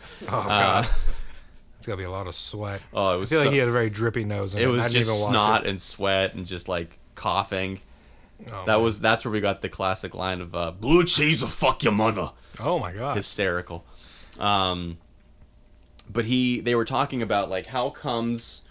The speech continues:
Speaker 2: we don't see those kinds of movies that are just, like, fun, like, niche films anymore? Like,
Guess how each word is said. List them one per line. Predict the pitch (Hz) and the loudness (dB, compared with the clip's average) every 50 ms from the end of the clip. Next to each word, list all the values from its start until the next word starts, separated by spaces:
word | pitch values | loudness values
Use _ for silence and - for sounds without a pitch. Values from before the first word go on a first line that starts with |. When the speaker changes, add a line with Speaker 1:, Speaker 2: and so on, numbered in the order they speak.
| - - - | -20 -14 -10
Speaker 2:
we | 110 110 | -8 -4
don't | 110 120 120 117 - - | -2 0 -2 0 -2 -4
see | - - 117 107 | -4 -4 -4 -2
those | 104 104 95 90 - | -2 -2 -4 -4 -8
kinds | - - - 120 110 107 95 | -12 -10 -8 -8 -6 -6 -6
of | 90 | -6
movies | 95 107 113 113 101 98 95 90 - | -2 -2 -2 -2 -2 -6 -8 -8 -6
that | - 92 87 | -6 -4 -4
are | 90 90 | -6 -8
just, | 90 90 85 - | -10 -12 -10 -10
like, | 76 71 76 85 - - - - - - _ - - - - - - - - | -8 -10 -10 -12 -16 -20 -20 -20 -20 -20 _ -20 -20 -20 -20 -20 -20 -20 -20
fun, | - - - - 131 113 107 92 87 87 | -16 -12 -4 -2 0 0 0 -2 -4 -6
like, | 87 87 92 - | -8 -10 -8 -4
niche | 113 113 113 110 - - | -2 -2 -2 -2 -4 -8
films | - - 107 101 95 95 90 90 - - - - - - - - - - - - - - - - - - - - - - - | -8 -6 -6 -6 -6 -6 -8 -8 -10 -10 -10 -12 -14 -18 -20 -20 -20 -20 -20 -20 -20 -20 -20 -20 -20 -20 -20 -20 -20 -12 -8
anymore? | 110 107 98 98 95 92 85 82 80 80 95 107 - - - _ - - - - | -6 -6 -4 -6 -6 -8 -8 -10 -10 -12 -14 -16 -18 -20 -20 _ -20 -14 -8 -6
Like, | 98 95 90 90 87 | -4 -4 -4 -6 -8